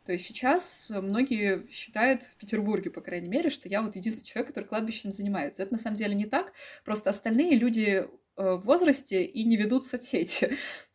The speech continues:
Вот. Но так как я веду соцсети, то, если что, то сразу ко мне. И, в общем, в прошлом году, э, молодой человек какой-то, потом впоследствии мой подписчик, он нашел надгробие, которое лежало недалеко от его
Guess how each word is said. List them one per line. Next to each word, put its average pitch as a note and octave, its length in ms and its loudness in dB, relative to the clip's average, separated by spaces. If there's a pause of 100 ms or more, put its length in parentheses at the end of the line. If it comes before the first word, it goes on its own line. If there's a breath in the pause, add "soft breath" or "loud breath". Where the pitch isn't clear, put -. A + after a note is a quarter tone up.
Вот. G#3 460 4
Но A#3 300 6
так A#3 240 0
как A3 200 0
я G#3 520 4
веду A#3 260 2
соцсети, A3+ 520 0
то, B3+ 200 0
если A3+ 280 2
что, D#4 300 2
то - 200 -14
сразу A#3+ 300 -2
ко A#3+ 160 -6
мне. F3+ 360 -8
И, G3 80 -8
в G#3+ 60 -2
общем, C#4+ 440 4
в - 80 -16
прошлом B3+ 340 0
году, D4 480 0
э, G#3+ 540 0 (300)
молодой G3+ 260 -2
человек A3+ 440 -2
какой-то, C#4+ 680 0 (100)
потом G#3 340 -2
впоследствии A3 500 0
мой G3+ 140 0
подписчик, C4+ 560 -4
он C4+ 180 0
нашел C4 460 2 (360 loud breath)
надгробие, G3+ 680 2
которое C#4+ 400 0
лежало A3+ 380 2
недалеко G3+ 680 -2
от G#3+ 140 -4
его F#3 680 -2